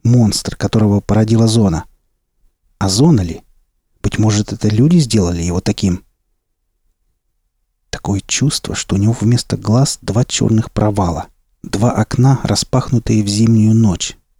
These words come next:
А за окнами огоньки. Мертвенные такие огоньки. Две снежинки.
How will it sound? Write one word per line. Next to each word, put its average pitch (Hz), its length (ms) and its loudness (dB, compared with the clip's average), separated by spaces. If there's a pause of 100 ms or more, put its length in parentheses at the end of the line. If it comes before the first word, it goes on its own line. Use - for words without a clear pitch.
(220)
А 110 100 -4
за 101 120 -2
окнами 104 560 0
огоньки. 98 640 -4 (800)
Мертвенные 95 460 -4
такие - 300 -8
огоньки. 95 460 -8 (440)
Две 95 240 -4
снежинки. 95 640 -4